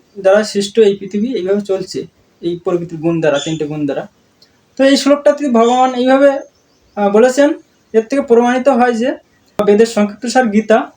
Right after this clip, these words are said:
গীতাকে ভগবান মুখনিসৃত বলা হয়। কলিযুগের জন্য গীতাকে সংক্ষিপ্তভাবে দিয়েছেন ভগবান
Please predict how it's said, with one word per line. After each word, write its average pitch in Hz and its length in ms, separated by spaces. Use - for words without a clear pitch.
গীতাকে 226 340
ভগবান 208 240
মুখনিসৃত 233 500
বলা 233 180
হয়। 240 260
কলিযুগের 220 400
জন্য 254 360
গীতাকে 226 260
সংক্ষিপ্তভাবে 220 560
দিয়েছেন 233 320
ভগবান 214 380